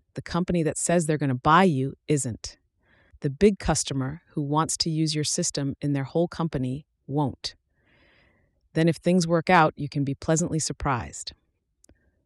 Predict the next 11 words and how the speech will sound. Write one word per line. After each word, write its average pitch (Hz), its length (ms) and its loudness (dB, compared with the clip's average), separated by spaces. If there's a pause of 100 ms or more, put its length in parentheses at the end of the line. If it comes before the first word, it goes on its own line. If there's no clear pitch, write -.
(460)
The 143 100 -6
reason 208 300 4
I 185 80 4
warn 165 320 2
startups - 640 2
not 156 460 2
to 180 100 -2
get 160 160 0
their 151 120 0
hopes 147 300 -4
up - 300 -8